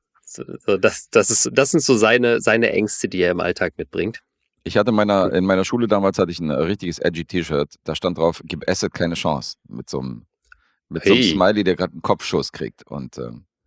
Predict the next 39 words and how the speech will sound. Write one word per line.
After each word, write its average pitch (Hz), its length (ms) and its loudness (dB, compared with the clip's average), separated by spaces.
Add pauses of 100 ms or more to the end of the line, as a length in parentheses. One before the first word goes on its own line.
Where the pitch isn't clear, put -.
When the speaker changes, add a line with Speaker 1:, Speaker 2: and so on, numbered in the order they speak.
(1400)
Speaker 2:
wo 76 180 -6
Speaker 1:
Ja. 143 100 4
Speaker 2:
praktisch 82 320 -4
das 82 200 -2
Gehirn 90 300 2
so 78 80 0
rausspritzt, - 800 -6
so, 50 80 -14 (140)
weil 53 180 -14
ich, - 240 -20
ähm, 58 300 -12
nämlich 62 220 -14
ein 76 120 -8
Gegner 71 260 -2
von 67 160 -12
dieser 64 160 -6
elektronischen 71 640 -6
Scheiße 82 400 0
war. 60 180 -8 (920)
Speaker 1:
Sehr 90 160 -2
gut. 85 200 -4 (460)
Speaker 2:
Mhm. 69 280 -14
Speaker 1:
Das, - 180 -2
das - 200 0
sieht, 113 200 0
das, 90 220 0
äh, 95 240 6
das, 87 200 -4
äh, 87 400 0
Symbol 90 300 0
kenn 101 160 -6
ich 92 100 -6
sogar. 80 300 -4 (640)
Speaker 2:
Kennst 120 220 0
du? 78 80 -4 (640)
Speaker 1:
Ja. - 160 -6
Speaker 2:
Okay, 71 100 -4
wie 65 60 -4
lustig. - 340 -10